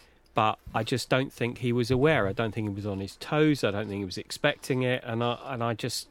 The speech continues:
you know, and, and there's this whole thing about him not dominating his area. I counter that with the fact that I think football's changed.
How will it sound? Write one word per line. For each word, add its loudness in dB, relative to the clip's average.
you -2
know, 4
and, 2
and 6
there's 4
this 0
whole 4
thing 2
about 2
him -2
not -4
dominating -4
his -6
area. -6
I 4
counter -2
that -4
with -6
the -8
fact -4
that -6
I -4
think -4
football's -8
changed. -4